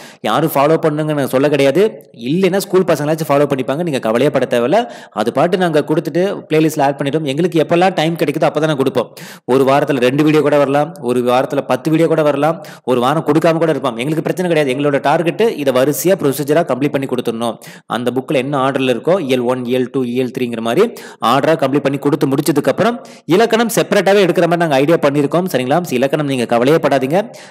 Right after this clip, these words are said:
இலக்கணத்தை நாங்க தொகுத்து வந்து நாங்க நடத்த போறோம். புரியுதுங்களா? அதாவது ப்ரொசீஜரா எழுத்து இலக்கணம், சொல்லு இலக்கணம், பொருள் இலக்கணம் அப்படிங்கிற மாதிரி ப்ரொசீஜரா நடத்தலாம்னு இருக்கோம். ஸ்டாண்டர்ட் வைஸ் நடத்தினா உங்களுக்கு வந்து ரொம்ப கன்ஃபியூஷன் ஆயிடும், அது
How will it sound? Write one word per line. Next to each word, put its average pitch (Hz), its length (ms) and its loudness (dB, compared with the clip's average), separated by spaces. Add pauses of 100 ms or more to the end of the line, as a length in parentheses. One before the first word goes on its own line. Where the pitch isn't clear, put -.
இலக்கணத்தை 190 600 2
நாங்க 170 220 0
தொகுத்து 202 480 2
வந்து 160 200 2
நாங்க 147 180 0
நடத்த 127 280 -2
போறோம். 113 220 0 (200)
புரியுதுங்களா? 120 300 -2
அதாவது 123 260 0
ப்ரொசீஜரா 143 680 0 (280)
எழுத்து 135 300 -2
இலக்கணம், 127 320 -4
சொல்லு 139 240 -2
இலக்கணம், 135 360 -2
பொருள் 135 280 0
இலக்கணம் 127 340 -4
அப்படிங்கிற 131 340 -6
மாதிரி 147 340 -2
ப்ரொசீஜரா 170 520 0
நடத்தலாம்னு 147 240 -4
இருக்கோம். 120 360 -6 (240)
ஸ்டாண்டர்ட் 170 520 -2
வைஸ் 165 240 0
நடத்தினா 147 240 -6
உங்களுக்கு 143 300 -4
வந்து 143 80 -8
ரொம்ப 139 320 -2
கன்ஃபியூஷன் 143 320 -2
ஆயிடும், 131 220 -2
அது 123 200 -4